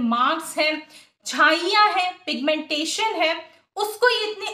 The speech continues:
अच्छे से reduce करती है और आपकी skin बहुत ही ज़्यादा hydrate होती है। चावल के पानी में इतनी अच्छी properties होती है amino acid की,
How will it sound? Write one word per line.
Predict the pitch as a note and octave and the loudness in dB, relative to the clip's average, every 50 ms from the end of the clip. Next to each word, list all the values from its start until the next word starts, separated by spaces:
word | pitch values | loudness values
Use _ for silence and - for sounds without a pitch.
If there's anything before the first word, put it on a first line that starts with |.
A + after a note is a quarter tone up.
| - D#4 | -6 -6
अच्छे | D#4 D#4 - - F#4+ F#4+ F#4+ | -6 -6 -6 -6 -6 -6 -4
से | - G4 F#4+ | -4 -4 -4
reduce | C4+ C#4 B3+ G3+ A3 C4 D#4+ F#4 G#4 G#4 - - | -4 -4 -4 -4 -2 0 0 0 0 -2 2 0
करती | D#4 C#4 C4 - E4+ E4 | 0 0 0 -6 -6 -2
है | F#4 F#4+ | 0 2
और | D#4 | 2
आपकी | D4 D4 C#4+ C#4+ - D#4+ D#4+ | 2 0 -2 -2 -6 -8 -8
skin | - - - - - F4+ F#4 C#4 - - | -8 -10 -12 -8 -8 -8 -8 -10 -12 -12
बहुत | C#4+ C#4 - E4 D#4+ E4+ | -6 -2 0 0 0 0
ही | E4 | -2
ज़्यादा | C4 C4+ B3 A#3+ C#4+ | 0 0 -2 -2 -4
hydrate | C#4+ - B3 A#3 A#3+ - - B3+ C4+ C4 C4 C4 | -4 -2 -4 -4 -4 -6 -8 -8 -8 -8 -8 -10
होती | A#3 G3+ - - G#3 G3+ | -12 -12 -14 -16 -14 -14
है। | G3 - - _ _ _ _ _ _ _ _ _ _ _ _ _ _ _ _ | -14 -14 -16 _ _ _ _ _ _ _ _ _ _ _ _ _ _ _ _
चावल | - F4+ D#4 F4 F#4+ A#4+ B4 | 4 6 6 8 6 6 4
के | A#4 A4+ A#4 A4+ | 2 0 0 2
पानी | F#4 F4 F4 - G4 G4 | 2 2 2 0 -2 -4
में | G4+ G4+ G#4+ G#4 - F4+ | -4 -4 -4 -4 -6 -8
इतनी | E4 - - E4+ G4 G#4+ A#4 - - E4 | -12 -14 -12 -8 -6 -4 -4 -4 -4 -4
अच्छी | D#4+ D#4+ - - F#4 | -4 -4 -6 -8 -8
properties | F#4 - E4+ D4 C4+ - C#4 C#4 C#4 - D#4 E4+ G4+ G4+ - - | -8 -2 -2 -2 -2 -2 -4 -6 -4 -4 -2 -2 -2 -2 -4 -6
होती | D4+ C#4+ - - E4 E4 | -6 -8 -6 -6 -2 -2
है | F#4 - - | -2 -2 -2
amino | D4 C4+ C4+ C#4 C4+ C#4 C#4 C#4 C4+ | -4 -2 -2 -2 -2 -2 -4 -4 -6
acid | C4 C4 C4+ - F4 F4 E4+ | -8 -8 -8 -6 -8 -8 -8
की, | - - F4+ | -6 -6 -6